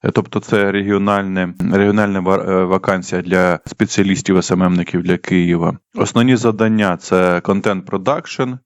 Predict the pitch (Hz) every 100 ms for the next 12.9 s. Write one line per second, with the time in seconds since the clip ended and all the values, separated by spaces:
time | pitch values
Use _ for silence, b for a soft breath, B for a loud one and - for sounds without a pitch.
0 | _ _ _ - 104 - 139 151 107 98
1 | 107 - 101 - 101 - 160 139 98 92
2 | 101 113 113 120 101 87 80 - - -
3 | - - - 147 - 107 101 - - 95
4 | 92 92 113 110 - 92 95 - 120 147
5 | 170 139 117 117 123 120 101 107 110 -
6 | 98 98 101 98 98 98 98 98 - 101
7 | 95 95 - 101 95 - 90 90 - b
8 | b b _ - - 95 95 90 98 95
9 | 95 90 87 85 82 - _ 120 123 104
10 | - 107 95 113 101 101 - 95 92 92
11 | 98 127 147 165 - _ 107 104 113 123
12 | 110 104 101 110 104 98 90 87